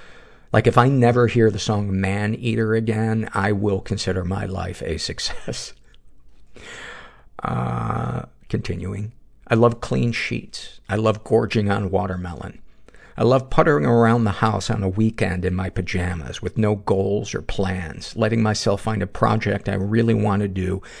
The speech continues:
and not feeling guilty about it." Oh, life is so much better in pajamas. That should be a t-shirt. Thank you for those.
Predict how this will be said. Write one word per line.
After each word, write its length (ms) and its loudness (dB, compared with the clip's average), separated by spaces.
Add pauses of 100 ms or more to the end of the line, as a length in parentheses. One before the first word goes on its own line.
(120)
and 160 0
not 180 0
feeling 380 -4
guilty 420 -6
about 300 -10
it." 160 -18 (120)
Oh, 300 -10 (200)
life 280 0
is 100 0
so 220 0
much 240 -4
better 280 -2
in 140 -2
pajamas. 680 -4 (180)
That 220 0
should 160 -4
be 140 -6
a 40 -10
t-shirt. 560 -6 (3000)
Thank 200 -6
you 80 -8
for 100 -6
those. 380 -6